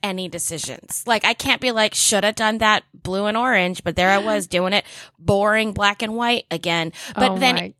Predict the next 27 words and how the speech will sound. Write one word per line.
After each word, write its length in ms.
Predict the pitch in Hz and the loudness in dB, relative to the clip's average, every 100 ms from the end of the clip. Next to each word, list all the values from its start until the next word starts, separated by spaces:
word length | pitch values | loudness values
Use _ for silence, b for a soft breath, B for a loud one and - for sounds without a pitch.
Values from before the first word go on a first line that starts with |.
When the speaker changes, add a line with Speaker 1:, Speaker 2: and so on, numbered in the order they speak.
| - | 0
Speaker 1:
if 260 | 262 208 208 | 0 2 0
the 60 | |
Speaker 2:
gosh. 80 | 208 | 2
Speaker 1:
coloring 480 | 320 349 370 320 269 | 4 4 2 2 0
people 400 | 254 254 - 208 | -2 -6 -4 -4
tell 280 | - 277 294 | 0 0 2
me, 280 | 240 185 175 | 0 0 -2
"No, 140 | 185 170 | -2 -2
we're 120 | 185 | -2
doing 280 | 202 196 185 | -2 -2 -4
this 160 | 180 | -6
realistically," 560 | 180 175 196 190 175 165 | -4 -2 -2 -4 -6 -6
I'm 80 | 170 | -4
like, 180 | 160 | -6
"Look 160 | 170 196 | -6 -6
at 80 | - | -4
my 120 | 226 | -4
realistic 560 | 220 220 220 - 226 - _ _ | -4 -4 -4 -2 -2 -6 _ _
coloring 340 | - 233 269 170 | -2 0 2 2
book." 220 | 151 - B B | 0 -2 B B
And 100 | 214 | 0
then 120 | 208 196 | 2 4
if 40 | |
Speaker 2:
Right. 40 | 220 | 2
Speaker 1:
they 60 | |
tell 240 | 185 226 254 | 2 2 2
me, 180 | 190 | 0